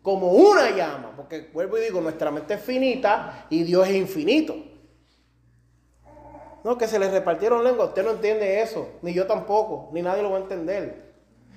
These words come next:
Está tratando de hacer una alusión para que usted, "Ah, eso es lo que se parece". Pero no, el Espíritu Santo no se apaga.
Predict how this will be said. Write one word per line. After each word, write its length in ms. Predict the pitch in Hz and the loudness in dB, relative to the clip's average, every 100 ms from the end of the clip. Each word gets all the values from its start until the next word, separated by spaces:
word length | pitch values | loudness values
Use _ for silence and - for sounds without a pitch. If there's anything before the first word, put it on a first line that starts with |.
| - | -18
Está 180 | - 165 | -8 -4
tratando 360 | 190 208 214 | -2 0 2
de 100 | 208 | 2
hacer 160 | 185 202 | 2 0
una 140 | 214 | 2
alusión 420 | 214 196 - 233 233 | 2 2 2 0 2
para 120 | 180 | -2
que 40 | |
usted, 280 | 170 208 185 - - - _ | -2 -2 -4 -8 -18 -20 _
"Ah, 560 | 190 233 254 254 240 208 | 2 6 6 8 6 6
eso 280 | 226 240 240 | 6 4 4
es 40 | |
lo 80 | 214 | 0
que 100 | 196 | 2
se 80 | 196 | -2
parece". 920 | 185 175 180 208 185 180 156 - - | 0 0 2 0 -4 -6 -6 -8 -8
Pero 260 | - 202 196 | -2 0 2
no, 300 | 202 226 269 | 4 6 8
el 60 | 226 | 6
Espíritu 300 | 220 240 247 | 2 -2 0
Santo 180 | 247 | 0
no 100 | 247 | 0
se 100 | 233 | 2
apaga. 720 | 240 220 240 262 165 - - | 2 6 6 6 2 -4 -14